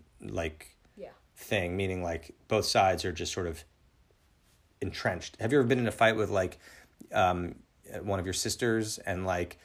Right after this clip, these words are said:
Speaker 2: Oh, yes.
Speaker 1: and, and, like, you're fighting, and then you're fighting
Speaker 2: It's
Speaker 1: a
Speaker 2: not
Speaker 1: lot.
Speaker 2: about the, it's not about the fight anymore. It's about, like, proving you're right.
Speaker 1: Exactly,
Speaker 2: Even if you
Speaker 1: exactly.
Speaker 2: for-, even if you forget about what you're fighting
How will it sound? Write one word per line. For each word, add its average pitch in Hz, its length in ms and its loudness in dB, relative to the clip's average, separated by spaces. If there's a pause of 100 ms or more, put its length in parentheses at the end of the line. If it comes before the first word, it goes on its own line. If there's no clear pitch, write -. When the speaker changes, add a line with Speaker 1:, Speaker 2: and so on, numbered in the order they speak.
(120)
Speaker 2:
Oh, 208 320 -6
yes. 180 400 -12
Speaker 1:
and, 127 300 4
and, 107 180 4
like, 101 240 2
you're 110 220 0
fighting, 110 580 6 (280)
and 110 160 4
then 107 320 4 (220)
you're 110 100 2
fighting 131 300 8
Speaker 2:
It's 117 40 6
Speaker 1:
a 113 60 8
Speaker 2:
not - 0 - (100)
Speaker 1:
lot. 110 100 12
Speaker 2:
about 269 320 4
the, 233 120 -6 (180)
it's - 100 -20
not 254 220 -4
about 214 380 -6
the 208 100 -14
fight 226 240 -6
anymore. 202 360 -10
It's 185 140 -14
about, 202 340 -10 (200)
like, 202 340 -10
proving 220 380 -6
you're 190 140 -12
right. 185 280 -8
Speaker 1:
Exactly, 127 800 8
Speaker 2:
Even 107 120 6
if - 40 4
you 156 80 8
Speaker 1:
exactly. 120 380 6
Speaker 2:
for-, - 100 -6
even 311 200 -2
if - 140 -10
you 240 60 -10
forget 226 360 -6
about 196 200 -8
what 190 160 -10
you're - 80 -16
fighting - 240 -12